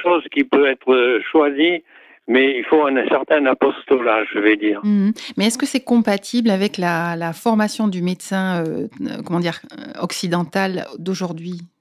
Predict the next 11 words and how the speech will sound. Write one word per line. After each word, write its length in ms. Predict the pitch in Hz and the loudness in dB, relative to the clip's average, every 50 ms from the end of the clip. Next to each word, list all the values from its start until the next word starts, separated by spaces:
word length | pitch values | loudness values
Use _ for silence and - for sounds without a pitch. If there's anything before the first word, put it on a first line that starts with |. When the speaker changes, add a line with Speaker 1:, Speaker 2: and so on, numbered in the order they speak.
| _ | _
Speaker 2:
ce 160 | _ - - 165 | _ -12 -8 -4
dont 100 | 156 165 | -4 -2
vous 140 | 160 160 | -4 -4
parlez ? 280 | 151 - 160 156 151 151 | -6 -6 -6 -4 2 2
Speaker 1:
Aujourd'hui, 760 | 151 151 139 151 156 147 151 151 156 165 170 180 185 175 - - _ _ - 131 | 2 2 4 4 4 4 4 2 2 2 4 4 2 2 0 -4 _ _ -2 2
non, 300 | 127 139 135 131 123 123 139 | 4 4 4 4 2 2 0
on 120 | 131 127 | 0 2
n'en 200 | 135 131 135 135 | 2 2 2 4
est 120 | 143 139 131 | 2 2 2
plus 260 | - 151 143 143 139 | 2 2 2 2 4
là. 240 | 131 117 113 110 | 2 2 0 0